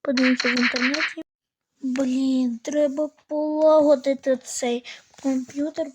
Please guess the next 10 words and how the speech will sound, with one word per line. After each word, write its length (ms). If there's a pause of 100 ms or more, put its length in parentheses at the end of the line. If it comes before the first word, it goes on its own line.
(160)
тому 260
що 200
він 220
якось 400
зламався. 440
Ну, 120
кстати, 400
давай 220
подивимося 560
по 400